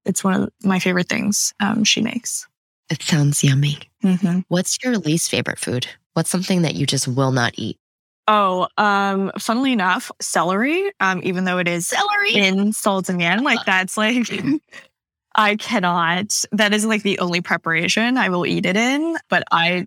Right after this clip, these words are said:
Speaker 1: I can,
Speaker 2: Yeah.
Speaker 1: I can't. I literally, some people are like, "Why? Like, it just tastes like water." I'm like, "Y'all are not drinking the right water." <laughs> Um,
Speaker 2: So if it's in, like,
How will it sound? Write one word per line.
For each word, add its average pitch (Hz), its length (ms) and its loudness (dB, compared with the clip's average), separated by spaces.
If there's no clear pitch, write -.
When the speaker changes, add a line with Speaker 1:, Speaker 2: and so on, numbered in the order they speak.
Speaker 1:
I 160 140 0
can, - 220 -10
Speaker 2:
Yeah. 123 240 0
Speaker 1:
I 123 60 -6
can't. - 240 -8
I - 120 -4
literally, 80 300 -4
some 208 180 0
people 233 160 0
are 285 40 2
like, 294 180 -2
"Why? 214 380 2
Like, 185 180 -2
it 196 40 -4
just 202 200 -2
tastes 226 160 -4
like 202 120 -4
water." 185 320 0
I'm 180 120 0
like, 185 280 0
"Y'all 233 500 2
are 202 140 2
not 180 180 2
drinking 170 280 -6
the 156 60 -4
right 156 180 0
water." 147 360 2
<laughs> 427 80 4
Um, 233 320 2
Speaker 2:
So - 200 2
if 190 140 0
it's 220 180 -4
in, 240 160 0
like, 196 480 -4